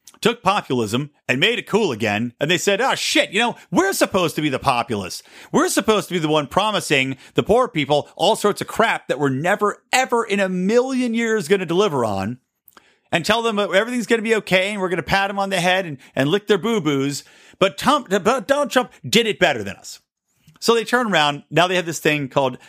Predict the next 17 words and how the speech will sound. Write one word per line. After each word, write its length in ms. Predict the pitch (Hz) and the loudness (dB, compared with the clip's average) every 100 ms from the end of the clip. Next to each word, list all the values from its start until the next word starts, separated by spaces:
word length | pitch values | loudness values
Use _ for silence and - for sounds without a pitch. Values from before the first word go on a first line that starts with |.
| - _ | -20 _
a 160 | 135 120 _ | 2 2 _
better 340 | 117 123 120 127 | 0 0 0 -6
deal. 560 | 101 104 95 87 78 _ _ _ - _ - - - _ | -6 -6 -6 -8 -14 _ _ _ -20 _ -20 -20 -20 _
And 460 | 160 180 180 180 - | 0 2 0 -2 -8
Chuck 320 | - 220 254 - | 0 0 0 -2
Schumer, 680 | - - 247 147 110 135 - _ - _ _ _ - | -2 2 2 2 0 -2 -6 _ -20 _ _ _ -2
Cuck 240 | 214 - | -2 -2
Schumer, 500 | - 165 113 107 147 _ _ _ - | 0 0 0 -2 -6 _ _ _ -4
as 160 | 104 | -2
we 60 | 101 | -2
should 180 | - 98 | -4 -2
call 260 | 101 95 | -2 0
him, 160 | 120 175 _ _ _ _ _ _ _ _ _ - - - | -4 -6 _ _ _ _ _ _ _ _ _ -20 -18 2
old 280 | 196 247 180 | 2 2 -2
crying 480 | - 180 220 226 | 0 0 0 -2
Cuck 260 | - 208 - | -2 -4 -2
Schumer, 500 | - 196 151 131 | 0 0 0 -2